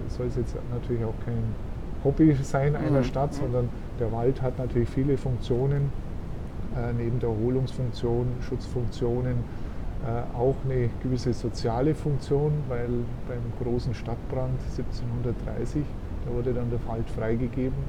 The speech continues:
Speaker 1: um sich wieder Bauholz zu holen. Also finde ich auch sehr interessant, welche Funktionen so ein Wald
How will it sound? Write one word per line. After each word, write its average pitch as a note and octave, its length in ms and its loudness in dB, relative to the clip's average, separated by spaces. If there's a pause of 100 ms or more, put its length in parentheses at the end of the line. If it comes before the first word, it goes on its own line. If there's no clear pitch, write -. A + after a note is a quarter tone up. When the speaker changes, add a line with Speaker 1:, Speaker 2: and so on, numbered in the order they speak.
(120)
Speaker 1:
um A#2+ 60 -2
sich B2 260 -2
wieder A#2 160 2
Bauholz C3+ 560 0
zu B2 100 -2
holen. G#2 280 -2 (480)
Also B2 260 4 (240)
finde C#3 180 4
ich A#2+ 120 2
auch C3+ 260 4
sehr B2+ 280 4
interessant, B2 600 0 (540)
welche A#2 240 2
Funktionen B2 680 -2
so - 140 -4
ein A2 260 -2
Wald A2+ 300 0